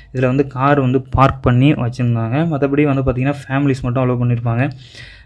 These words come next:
ஆ, யார் அப்படி வந்திருந்தாங்கன்னு பார்த்தீங்கன்னா, லோக்கல் ஃபேமிலிஸ் தான் சொல்லியிருந்தாங்க. ஆ, அதுக்கப்புறம் பார்த்தீங்கன்னா, இந்த சைடுலவே இருக்கும். ஆ, இந்த சைடுலவே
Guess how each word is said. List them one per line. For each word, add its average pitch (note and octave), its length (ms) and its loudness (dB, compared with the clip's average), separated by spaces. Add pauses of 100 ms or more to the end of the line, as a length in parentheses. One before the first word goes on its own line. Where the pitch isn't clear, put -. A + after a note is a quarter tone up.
(160)
ஆ, B2+ 200 2
யார் C3+ 340 4
அப்படி B2 260 2
வந்திருந்தாங்கன்னு B2 520 0
பார்த்தீங்கன்னா, A#2+ 360 -2
லோக்கல் C3 280 0
ஃபேமிலிஸ் A2+ 480 -4
தான் A2+ 300 -4
சொல்லியிருந்தாங்க. A2+ 500 -4 (640)
ஆ, C3 360 0
அதுக்கப்புறம் C#3+ 500 0
பார்த்தீங்கன்னா, C#3 300 4
இந்த D3+ 240 4
சைடுலவே D3+ 460 4
இருக்கும். C#3 420 -6 (440)
ஆ, B2+ 160 4
இந்த C#3 260 6
சைடுலவே D3 640 8